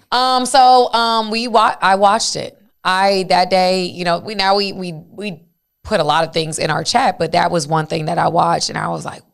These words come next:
"Wow." You know, I, I, first off, I thought the world of you.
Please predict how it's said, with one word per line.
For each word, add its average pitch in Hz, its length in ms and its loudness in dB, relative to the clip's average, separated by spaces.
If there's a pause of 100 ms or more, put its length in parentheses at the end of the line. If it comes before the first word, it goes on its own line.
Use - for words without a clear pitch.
(100)
"Wow." - 480 -8
You 165 140 -10
know, - 120 -4
I, 160 480 0
I, - 60 -10 (360)
first 180 260 0
off, 160 320 0 (460)
I 165 240 2
thought 156 560 2 (320)
the 170 120 -4
world 170 300 0
of 156 100 -8
you. 151 360 -14